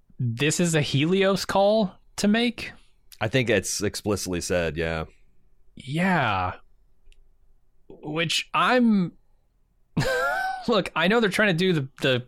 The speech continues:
Speaker 1: partnership with the private industry, but is this not a nasa c-, controlled base?
Speaker 2: Uh, that
Speaker 1: I know they
Speaker 2: seems
Speaker 1: have the
Speaker 2: like it's a
Speaker 1: Phoenix in orbit with
Speaker 2: complicated
Speaker 1: Helios, but, like,
Speaker 2: That, that's c-,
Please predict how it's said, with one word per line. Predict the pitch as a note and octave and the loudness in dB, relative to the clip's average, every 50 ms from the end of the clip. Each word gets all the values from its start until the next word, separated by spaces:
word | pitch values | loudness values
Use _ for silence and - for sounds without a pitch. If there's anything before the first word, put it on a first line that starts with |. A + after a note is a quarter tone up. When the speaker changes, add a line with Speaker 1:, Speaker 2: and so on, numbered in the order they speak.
| _ | _
Speaker 1:
partnership | - - F#3+ E3+ D#3 - E3+ - | -2 0 0 0 0 0 -2 -4
with | - | -6
the | - - | -8 -6
private | - D#3+ D3+ C3+ B2 C3 | -2 0 0 0 0 0
industry, | D3 C3 A2 - - - G#2 G2+ | 0 0 -2 -2 -2 0 0 0
but | F#2+ - C3+ C#3+ - - | 0 0 -2 -2 -2 -2
is | D3+ C#3 | -2 0
this | D#3 G#3+ G3+ - | 0 0 0 0
not | F3 D3+ D#3 F#3+ F#3+ | 0 0 2 2 2
a | D3+ | 2
nasa | A#2 A2 A#2+ C#3 C#3 - - C#3+ B2+ - - | 2 2 2 0 0 -2 -2 -4 -6 -6 -6
c-, | C3 A#2+ B2 - _ _ - | -6 -6 -8 -10 _ _ -12
controlled | - A#2+ - - A#2+ B2+ B2 G#2+ | -8 -6 -2 0 0 0 0 0
base? | G#2+ G2+ A2+ E3 F#3+ - - - - _ _ _ _ _ _ _ _ - - | 0 0 0 -2 -2 -4 -8 -16 -18 _ _ _ _ _ _ _ _ -20 -16
Speaker 2:
Uh, | - - - - - F2+ F#2 F#2 F#2 F#2+ F#2+ F#2 G2 F#2+ F#2 F#2 F2+ F2+ F2 E2 E2 D#2+ D#2 D2 C#2+ C#2+ C#2 C2+ C#2 C#2+ - | -14 -14 -12 -12 -12 -10 -8 -6 -4 -4 -2 -2 -2 0 0 0 0 0 0 -2 -2 -2 -4 -4 -4 -4 -4 -6 -6 -6 -6
that | D#2+ E2+ F2 E2+ E2+ F2 F2 E2+ E2 E2 E2 E2 E2 F#2 F#2+ F2+ F2 E2+ E2 E2 E2 - | -4 -4 -2 -2 0 0 0 0 0 0 0 0 0 0 0 0 0 0 0 0 0 0
Speaker 1:
I | C#3+ | 2
know | D#3+ F3+ F#3 | 2 2 4
they | F#3 | 4
Speaker 2:
seems | F3 | 4
Speaker 1:
have | F3+ - | 4 4
the | - - | 2 2
Speaker 2:
like | |
it's | - - | 2 0
a | G3 | 0
Speaker 1:
Phoenix | F3 F3+ F3+ E3+ - - | 0 2 2 0 0 0
in | D3+ B2 | 0 0
orbit | G#2+ A2 C#3+ F3 E3+ - B2+ | 2 2 2 2 2 2 2
with | A#2+ | 2
Speaker 2:
complicated | A2+ G2+ G2 G2 F#2 F#2 - F3 | 2 2 2 2 2 2 2 2
Speaker 1:
Helios, | F3 C3 A2 G2+ G2 F#2+ G2 G2+ - | 2 2 2 2 2 0 0 -2 -4
but, | - - A#2 G#2 | -4 -4 -2 -2
like, | A2+ A2 G#2+ G#2 - - - - _ _ _ _ _ - - - _ - | 0 0 0 -2 -4 -8 -14 -16 _ _ _ _ _ -20 -20 -20 _ -2
Speaker 2:
That, | C3 F3+ D3+ - | 0 0 2 4
that's | G3 A3 A#3 A3+ - - | 2 2 2 0 -2 -6
c-, | - - - | -8 -12 -12